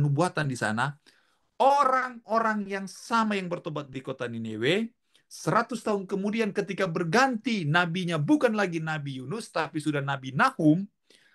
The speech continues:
maka orang-orang yang sama ini, mereka pun ber-, kembali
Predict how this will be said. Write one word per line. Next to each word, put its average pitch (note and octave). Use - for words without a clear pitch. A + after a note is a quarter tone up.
maka F#3
orang-orang D#3+
yang D3
sama F#3+
ini, D3+
mereka C3+
pun C3
ber-, B2
kembali C3